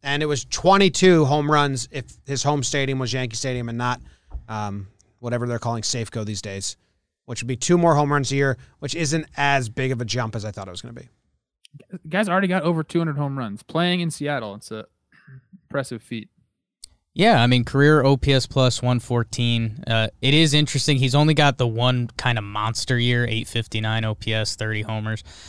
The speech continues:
Speaker 3: And, you know, you say monster year and you compare it to some other guys, but to do it at third base, hitting lefty,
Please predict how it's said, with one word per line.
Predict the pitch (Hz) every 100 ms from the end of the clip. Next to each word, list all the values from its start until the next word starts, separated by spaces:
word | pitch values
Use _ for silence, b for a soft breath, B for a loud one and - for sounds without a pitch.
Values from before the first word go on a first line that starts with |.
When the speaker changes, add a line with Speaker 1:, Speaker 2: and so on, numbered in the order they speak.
| B B
Speaker 3:
And, | 175 190 170 -
you | 185 139
know, |
you | 120 127
say | - 135
monster | 120 117 117 -
year | 113 110 110
and | 104 101 - _
you | 107
compare | - 107 - 110
it | 104
to | 110
some | 110 107
other | 110 107
guys, | 107 104
but | - 123
to | 135
do | 151 160
it |
at | 143 139
third | 143 127 113
base, | 117 110 -
hitting | 123 113
lefty, | 104 104 - 107